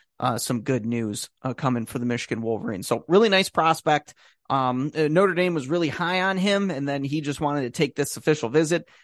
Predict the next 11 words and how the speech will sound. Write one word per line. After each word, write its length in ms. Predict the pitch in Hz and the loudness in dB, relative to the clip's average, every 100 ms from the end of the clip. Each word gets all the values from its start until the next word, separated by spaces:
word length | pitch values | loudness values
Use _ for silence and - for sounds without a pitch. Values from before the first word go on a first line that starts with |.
| _ - | _ 4
He 80 | |
had 100 | 180 | 4
to 60 | 147 | 4
decommit, 560 | 147 175 151 160 170 165 | -2 -2 0 2 2 0
and, 440 | 143 147 147 143 135 | -2 0 0 -2 0
uh, 360 | 143 139 139 104 | 2 4 2 -2
the 120 | 135 | -2
rest 260 | 156 - | -2 -2
is 100 | 147 | -6
history. 400 | - 170 - 113 | -4 -4 -6 -8
So, 260 | 98 127 | -2 -2